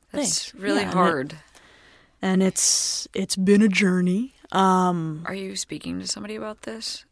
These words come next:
Speaker 1: A professional person?
Speaker 2: Yes. Yeah, yeah, yeah. Yeah.
Speaker 1: Good.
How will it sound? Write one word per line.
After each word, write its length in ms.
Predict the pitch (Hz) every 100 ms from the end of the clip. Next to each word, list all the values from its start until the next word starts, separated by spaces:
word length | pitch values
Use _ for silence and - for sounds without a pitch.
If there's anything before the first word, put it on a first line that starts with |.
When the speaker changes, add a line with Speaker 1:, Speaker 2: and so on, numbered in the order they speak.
| -
Speaker 1:
A 60 |
professional 520 | 180 175 - - 185 170
person? 360 | - 180 254
Speaker 2:
Yes. 460 | 269 226 175 - -
Yeah, 120 | - 208
yeah, 200 | 160 -
yeah. 60 | - -
Yeah. 160 | - 180
Speaker 1:
Good. 340 | 185 170 -